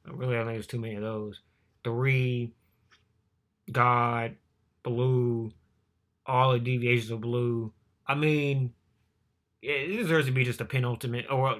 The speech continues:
I guess it's the ultimate transformation. The penultimate one is supposed to be also very strong, but for some reason, Moro embarrassed M U I.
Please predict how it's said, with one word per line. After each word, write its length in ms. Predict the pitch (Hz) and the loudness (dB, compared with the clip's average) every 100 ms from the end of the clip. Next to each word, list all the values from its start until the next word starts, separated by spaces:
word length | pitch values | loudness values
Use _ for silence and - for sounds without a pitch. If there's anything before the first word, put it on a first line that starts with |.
| - | -4
I 160 | 120 113 | -2 4
guess 220 | 139 135 | 4 4
it's 180 | 123 107 | -4 -4
the 120 | 117 | 0
ultimate 380 | 147 131 107 - | 0 0 -8 -8
transformation. 580 | 113 107 117 107 - | -8 -8 -8 -8 -8
The 60 | 107 | -4
penultimate 520 | 175 165 180 143 120 | 0 0 0 0 -2
one 180 | 113 120 | -2 -4
is 60 | 107 | -4
supposed 240 | 143 131 | -4 -2
to 60 | 120 | 0
be 60 | |
also 260 | 151 143 110 | 0 0 -4
very 180 | 110 107 | -6 -6
strong, 340 | 120 117 110 | -4 -4 -4
but 200 | 107 107 _ _ _ _ _ - | -8 -12 _ _ _ _ _ -14
for 100 | 117 | -4
some 160 | 127 | 0
reason, 220 | 131 113 | 0 0
Moro 260 | 117 123 117 | -2 0 0
embarrassed 480 | 113 117 120 113 - | -2 0 0 -2 -8
M 160 | 110 | -10
U 180 | 110 110 | -8 -8
I. 220 | 110 104 | -8 -12